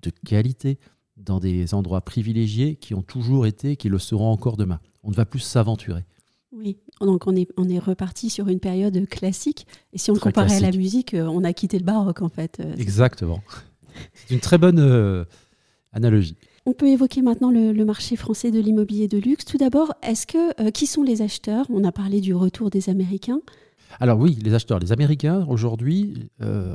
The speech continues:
Speaker 1: orientent le marché sur Paris et le, le, la French Riviera, Cannes par exemple.
Speaker 2: Oui.
Speaker 1: D'accord ? Ils profitent d'un effet de dollar très élevé. Cet effet, on, on s'est retrouvé, euh,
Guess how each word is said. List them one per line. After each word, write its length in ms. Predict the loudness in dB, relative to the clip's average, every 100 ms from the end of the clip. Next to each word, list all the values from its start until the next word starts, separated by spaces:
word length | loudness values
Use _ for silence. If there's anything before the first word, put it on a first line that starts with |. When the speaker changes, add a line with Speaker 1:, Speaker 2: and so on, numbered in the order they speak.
| -2
Speaker 1:
orientent 440 | 0 2 2 2
le 60 | 0
marché 360 | 0 0 0
sur 360 | 0 0 0 -2
Paris 540 | -4 -2 0 0 0 -2
et 320 | 0 2 2
le, 140 | 2 0
le, 540 | 0 -2 -2 -4 -4
la 140 | -4
French 280 | -4 -4 -4
Riviera, 400 | -4 0 0 0
Cannes 340 | 0 -2 -4 -4
par 140 | -6
exemple. 400 | -8 -8 -16 -18 -8
Speaker 2:
Oui. 180 | -8 -8
Speaker 1:
D'accord ? 300 | -8 0 0 0 -14 -8
Ils 100 | -6
profitent 340 | 0 2 2 2
d'un 100 | 2
effet 220 | 2 0
de 60 | 4
dollar 500 | 4 4 0 -8 -14
très 320 | -2 0 2
élevé. 240 | 0 -2 -8 _ _ _ _ _ _ _ _ _ _ -20 _ _ _ _ _
Cet 160 | -4
effet, 180 | -4 -4 -6
on, 140 | -6 -6 -6
on 80 | -6
s'est 160 | -4
retrouvé, 460 | -6 -4 0 2 2
euh, 180 | 0